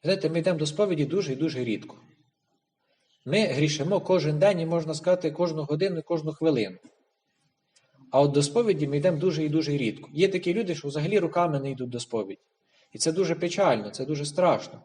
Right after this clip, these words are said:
Ось причастя — це та сила, Бог дає нам ту благодать, яка допомагає нам боротися із гріхом, яка попаляє наші гріховні привички.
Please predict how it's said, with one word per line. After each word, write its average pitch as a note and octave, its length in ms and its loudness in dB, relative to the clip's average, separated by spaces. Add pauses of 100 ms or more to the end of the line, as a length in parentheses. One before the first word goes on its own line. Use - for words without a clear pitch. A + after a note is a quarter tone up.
(720)
Ось - 140 0
причастя — E3+ 600 0
це D3 180 -4
та F3 480 2
сила, F3+ 640 2 (500)
Бог F#3 240 2
дає F3+ 220 4
нам E3 200 -2
ту G3 120 4
благодать, D#3 840 2 (560)
яка C#3+ 260 2
допомагає D#3 680 2
нам D#3+ 260 0
боротися E3+ 440 2
із D#3 100 0
гріхом, D3+ 480 2 (840)
яка F#3 240 2
попаляє F#3+ 580 4
наші G3 320 2
гріховні F#3 480 2
привички. F#3+ 640 0